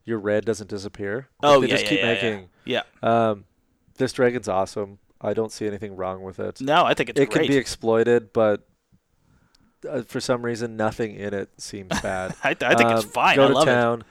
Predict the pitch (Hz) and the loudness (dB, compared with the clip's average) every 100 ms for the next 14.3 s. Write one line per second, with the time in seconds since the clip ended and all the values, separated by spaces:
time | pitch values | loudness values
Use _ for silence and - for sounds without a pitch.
0 | - - 127 123 117 117 - - 117 113 | -20 0 2 4 4 2 -2 -6 0 2
1 | 113 110 107 104 - 107 104 113 104 101 | 2 2 2 0 0 0 0 -4 -4 -4
2 | 98 101 98 - - - - - 120 120 | -4 -8 -8 -8 -6 -6 -6 -4 0 0
3 | 135 - 123 120 110 120 123 120 110 104 | 0 0 2 2 0 -4 0 2 2 0
4 | 101 101 101 101 - 101 101 98 87 110 | -2 -6 -8 -14 -10 -8 -8 -10 -10 -10
5 | - - 98 90 92 87 143 143 123 127 | -8 -8 -8 -8 -14 -6 -4 2 2 2
6 | - 123 120 117 - 98 92 90 131 185 | 0 2 2 2 -4 -10 -10 0 4 6
7 | 240 240 185 - 160 160 135 147 123 139 | 6 4 0 4 4 2 -2 -2 2 2
8 | 135 127 - 113 123 139 147 160 127 120 | 2 -4 -8 -8 -2 0 0 0 2 2
9 | - 147 - 175 151 147 135 139 123 123 | 2 0 2 2 2 0 -2 -2 -2 -4
10 | 120 127 113 113 110 - 139 120 120 120 | -6 -8 -10 -8 -6 -4 -2 -2 -2 -4
11 | 117 98 - - 135 127 113 101 95 - | -6 -12 -10 -2 6 6 6 -4 -6 -8
12 | 98 90 - 107 107 123 123 104 151 143 | -12 -10 -8 -8 -4 0 2 2 2 0
13 | 143 135 120 - 139 127 123 123 143 156 | 0 0 -2 -2 -6 -4 -4 -4 -2 -4
14 | 160 147 147 | -4 -8 -10